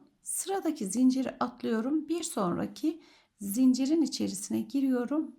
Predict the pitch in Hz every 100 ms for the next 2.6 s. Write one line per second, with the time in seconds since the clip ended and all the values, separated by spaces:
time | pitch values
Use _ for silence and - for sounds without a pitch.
0 | - 330 175 - - - 202 226 359 339
1 | 254 214 220 226 - 254 - - - 101
2 | 87 101 98 101 -